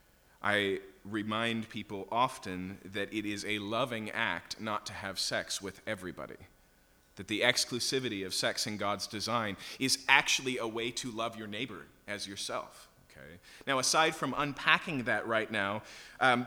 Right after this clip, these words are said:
what I want to draw your attention to is, again, that if you just seek to be a good neighbor and you describe that short of love,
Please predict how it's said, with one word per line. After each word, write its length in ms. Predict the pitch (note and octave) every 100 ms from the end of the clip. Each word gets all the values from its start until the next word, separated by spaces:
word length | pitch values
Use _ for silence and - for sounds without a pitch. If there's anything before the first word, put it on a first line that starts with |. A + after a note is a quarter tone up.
| -
what 160 | C3 C#3
I 80 | C3
want 200 | C#3+ D3
to 80 | B2+
draw 280 | C3 C#3
your 220 | C#3+ C3 C3
attention 580 | B2+ - F#3 - C#3
to 340 | A2+ A2+ G2+ A#2+ - - _ _ _ _ _ _ - - -
is, 160 | C#3+
again, 480 | C3+ C3+ E3+ F3 B2 A2+
that 320 | - C3+ C3 -
if 200 | D3+ -
you 100 | D3
just 480 | C3+ G3 G#3+ - -
seek 380 | - F#3+ F3+ -
to 100 | D#3
be 380 | B2+ D#3+ F3 E3+
a 100 | B2
good 300 | A#2+ E3 C#3
neighbor 540 | C3+ C#3+ F#2 C2+ D#2+ - - _ - _ _
and 160 | C#3 D3
you 80 |
describe 640 | C#3 C#3+ - F3+ E3+ F#3+ C#3
that 260 | A#2 A2
short 400 | - - F3 E3 -
of 340 | C3 A#2+ - - - -
love, 680 | B2+ F3+ A2+ A2 D3 F3 -